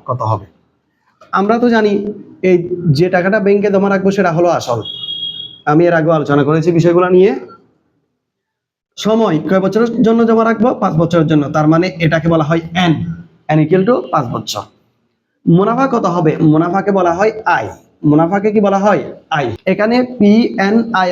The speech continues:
আছে, আমার আরেকটা মিসিং আইটেম আছে যেটার নাম বলা হয় আর, ছোট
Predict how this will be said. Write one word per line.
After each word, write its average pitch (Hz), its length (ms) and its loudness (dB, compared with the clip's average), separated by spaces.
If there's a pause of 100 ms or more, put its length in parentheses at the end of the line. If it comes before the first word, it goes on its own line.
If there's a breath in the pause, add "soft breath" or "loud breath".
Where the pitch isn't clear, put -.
আছে, 180 160 -2 (140)
আমার 190 180 0 (100)
আরেকটা 180 320 -2
মিসিং 180 320 2 (160)
আইটেম 170 280 2
আছে 208 200 0 (140)
যেটার 180 300 0
নাম 160 160 2
বলা 156 180 0
হয় 208 220 -2 (260)
আর, 139 100 -6 (760)
ছোট 180 180 0